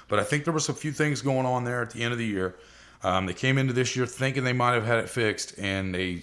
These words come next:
still had some issues that they just did, couldn't figure out. Um, and I'm gonna say that they probably got to figure it out. Uh, awesome night for Jim Treat. One of them guys that I just, you know, he's gonna be there. Uh, as soon as they get their car lined out,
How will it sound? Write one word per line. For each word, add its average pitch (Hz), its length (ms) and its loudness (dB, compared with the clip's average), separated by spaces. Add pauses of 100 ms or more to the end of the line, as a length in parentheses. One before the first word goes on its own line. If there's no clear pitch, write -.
still 117 380 0
had 117 200 4
some - 200 -4
issues 101 400 -4
that 90 120 -8
they 90 140 -10
just 90 240 -8
did, 98 160 -8 (240)
couldn't 156 220 -2
figure 117 240 -2
out. 104 360 8 (440)
Um, 85 320 -6 (480)
and 92 260 0
I'm 98 300 2
gonna 139 120 0
say 127 240 0
that 101 180 -8
they 120 100 -2
probably 156 240 -2
got 139 80 -4
to 135 120 -4
figure 143 200 0
it 131 80 2
out. 139 300 6 (100)
Uh, 90 320 4
awesome 127 340 2
night 120 200 2
for 104 80 -4
Jim 117 220 -6
Treat. 135 320 -2 (440)
One 123 100 2
of 135 60 4
them 135 120 4
guys 127 340 6
that 104 120 0
I 104 180 2
just, 107 300 -2
you 120 80 2
know, 117 220 6
he's 113 120 0
gonna 107 140 0
be 92 160 0
there. 85 320 -6
Uh, 82 280 -4
as - 100 -6
soon 185 160 4
as 175 80 2
they 156 100 0
get 147 120 2
their 151 100 4
car 127 240 8
lined 113 240 8
out, 110 360 8